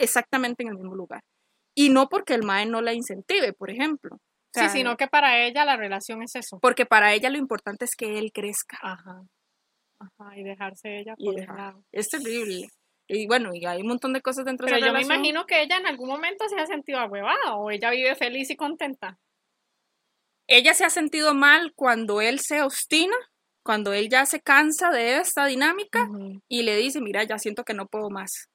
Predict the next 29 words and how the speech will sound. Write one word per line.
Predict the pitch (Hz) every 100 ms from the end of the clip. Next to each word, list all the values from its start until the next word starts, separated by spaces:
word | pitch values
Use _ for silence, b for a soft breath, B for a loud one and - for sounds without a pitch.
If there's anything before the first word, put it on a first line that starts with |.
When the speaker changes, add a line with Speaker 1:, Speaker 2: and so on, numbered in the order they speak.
| _
Speaker 1:
A | 226
ella | 220 214 262
se | 269
le | 269
cae | - 202
el | 214
mundo, | 240 277 214 -
y | 262
literalmente | 247 208 190 208 247
se | 294
le | 262
cae | 202
el | 190
mundo | 214 285 370
porque | 226 220
el | 190
mundo | 185 202
es | 262
él. | 359 247
Speaker 2:
Ajá. | 214 180 196 196
Speaker 1:
Entonces | 196 202 214 214
se | 202
Speaker 2:
Qué | 214
Speaker 1:
cae | 208 226
el | 311
Speaker 2:
feo, | 269
Speaker 1:
mundo. | 226 311 254 156
Speaker 2:
qué | 202
duro. | 214 220